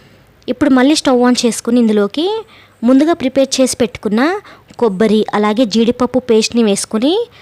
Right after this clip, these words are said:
ఒకసారి బాగా కలుపుకోవాలి. ఇప్పుడు గిన్నెకి మూత పెట్టుకుని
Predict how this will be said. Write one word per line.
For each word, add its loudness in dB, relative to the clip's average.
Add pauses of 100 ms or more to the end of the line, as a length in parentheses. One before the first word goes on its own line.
(280)
ఒకసారి 0 (100)
బాగా 0
కలుపుకోవాలి. -2 (2500)
ఇప్పుడు 0
గిన్నెకి 4
మూత 2 (100)
పెట్టుకుని 0